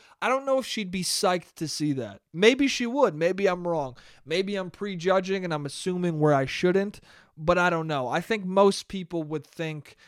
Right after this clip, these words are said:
I think most people, if you told them, "Hey, I have an Excel spreadsheet of all the women I fucked," you'd be like, "Where's the one of all the ones you killed?" I think, I think that's where that adds up, right?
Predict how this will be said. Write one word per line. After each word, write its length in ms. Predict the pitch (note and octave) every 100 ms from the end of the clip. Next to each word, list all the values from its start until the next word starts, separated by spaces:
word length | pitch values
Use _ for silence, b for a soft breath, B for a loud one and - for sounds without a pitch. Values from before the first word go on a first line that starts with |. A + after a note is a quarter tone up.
| b
I 100 | -
think 200 | G#3 D4+
most 380 | A#3 A#3+ A#3 -
people, 400 | G#3+ G3+ G3+ F#3+
if 160 | F#3+ D#3+
you 80 | F3+
told 380 | - F#3 F#3 E3
them, 220 | D#3 D3 b b -
"Hey, 160 | F3+
I 80 | F3+
have 120 | F3+
an 120 | F3 D#3
Excel 480 | E3 - - F3
spreadsheet 560 | E3+ - F3 E3+ - D#3+
of 80 | C#3+
all 140 | D3
the 80 | C#3+
women 320 | C#3 F#3 E3+
I 120 | C#3
fucked," 460 | B2+ - C#3 C3 - b b -
you'd 180 | E3+
be 100 | E3
like, 240 | F3 E3 D3+
"Where's 320 | F3 F#3+ E3+
the 80 | F3
one 180 | F3 E3+
of 140 | D3+
all 160 | D#3 D#3
the 100 | D3+
ones 300 | D3+ D3 C3+
you 60 |
killed?" 500 | - D3 A2+ D#2+ - _ _
I 180 | D3+ G3+
think, 680 | G#3+ B3+ A#3+ A3 - - - _ _ _ _ _ _ _ _ _ _ _ _ _ _
I 100 | F#3+
think 260 | G#3 C4+ F3
that's 320 | G#3 G#3 -
where 180 | F#3+ F#3
that 180 | E3+ D#3
adds 320 | D3 B2+ D3
up, 220 | A#2 - B2+
right? 360 | E3+ C#4 D#4